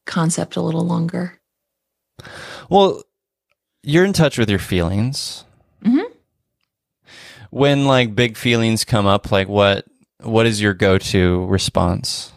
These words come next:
Speaker 1: J-, I'd, I'd cry. <laughs> Like,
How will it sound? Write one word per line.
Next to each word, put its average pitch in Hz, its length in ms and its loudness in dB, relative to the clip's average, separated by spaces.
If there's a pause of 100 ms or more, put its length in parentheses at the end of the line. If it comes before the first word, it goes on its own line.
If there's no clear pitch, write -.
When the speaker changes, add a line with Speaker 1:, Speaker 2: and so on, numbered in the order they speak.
(1000)
Speaker 1:
J-, - 160 -12
I'd, 170 420 -6
I'd 156 300 -4
cry. 170 520 -2
<laughs> - 40 -20 (100)
Like, 170 220 0